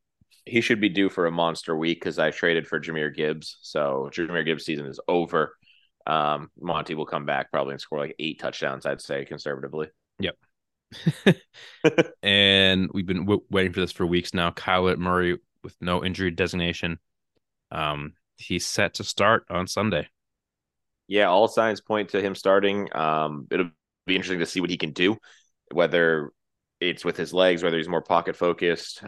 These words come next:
Speaker 1: Uh, it's definitely an upgrade, I think, at the quarterback position, no matter how you look at it. Joshua Dobbs played fantastic. I, I don't wanna sound like I'm dogging him at all, but Kyler Murray is Kyler Murray. I don't think you put the two in the same class. So, um, Marquise Brown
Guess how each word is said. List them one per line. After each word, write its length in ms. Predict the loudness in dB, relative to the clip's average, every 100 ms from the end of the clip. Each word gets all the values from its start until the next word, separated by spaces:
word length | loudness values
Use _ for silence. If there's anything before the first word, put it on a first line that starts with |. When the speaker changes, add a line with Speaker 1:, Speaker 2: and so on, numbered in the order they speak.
| -4
Speaker 1:
Uh, 360 | 0 0 0 -2
it's 200 | -4 2
definitely 260 | 2 2
an 60 | 2
upgrade, 400 | 0 4 4 4
I 140 | 0
think, 180 | -4 -6
at 80 | -6
the 60 | -4
quarterback 460 | -2 0 0 0
position, 400 | -2 -6 -6 -4
no 80 | -4
matter 300 | -4 -4 -2
how 80 | -2
you 100 | -2
look 180 | -2 0
at 120 | 0
it. 160 | -2
Joshua 280 | -2 -2 -2
Dobbs 300 | 0 0 0
played 220 | -2 -2
fantastic. 640 | -2 -6 -4 -4 -2 -4 -4
I, 240 | -6 -4
I 40 | -4
don't 120 | -2
wanna 200 | -2 -4 _ _ _
sound 160 | -2 0
like 100 | 0
I'm 120 | 0
dogging 300 | 2 2 2
him 180 | -2 -2
at 100 | 2
all, 200 | 2 2
but 200 | -2 -2
Kyler 240 | 0 0
Murray 200 | 0 0
is 80 | -2
Kyler 240 | -2 -2 -2
Murray. 240 | -6 -6 -10 _ _ _ -6
I 40 |
don't 120 | -6
think 200 | -6 -12
you 60 | -8
put 140 | -6
the 80 | -6
two 160 | -6 -6
in 60 |
the 60 | -6
same 200 | -6 -4
class. 340 | -2 -2 -2
So, 200 | -2 -4 -6 -20 _ _ _
um, 420 | 0 2 2 -4 -10 _ _ _ _ _ _ _ _ _ _ _
Marquise 420 | 2 2 2 -2
Brown 360 | 2 4 4